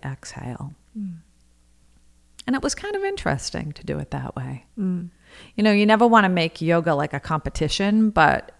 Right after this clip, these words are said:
Speaker 1: I think just in this case, it was kind of fun to just gamify it a little bit.
Speaker 2: Yeah, just as that exploration where what I love about what you're talking about is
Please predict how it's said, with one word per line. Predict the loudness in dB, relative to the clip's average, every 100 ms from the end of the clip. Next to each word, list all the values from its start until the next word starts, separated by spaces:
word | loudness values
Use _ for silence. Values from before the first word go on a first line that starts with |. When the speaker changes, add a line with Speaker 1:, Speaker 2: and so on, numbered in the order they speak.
| -8
Speaker 1:
I | -6
think | -2 -4 -2
just | -4 -2
in | -2 -2
this | -4 -6
case, | -6 -4 -4 -8 -6
it | -4
was | -2 -4
kind | -4 -4
of |
fun | -6 -8 -6 -6
to | -8
just | -8 -10 -8
gamify | -6 -4 -6 -8 -10 -12 -12
it |
a | -14
little | -14 -14 -12
bit. | -12 -14 -18 _ _ _ _ -20 _
Speaker 2:
Yeah, | -4 -2 -2
just | -4 -6 -6
as | -6
that | -4 -4 -6 -8
exploration | -10 -10 -8 -4 -4 -4 -6 -6
where | -6 -6 -6
what | -6 -4
I |
love | -4 -4 -4
about | -4 -6
what | -6 -6
you're | -6
talking | -6 -6 -4 -4
about | -4 -4 -4 -4
is | -4 -6 -8 -12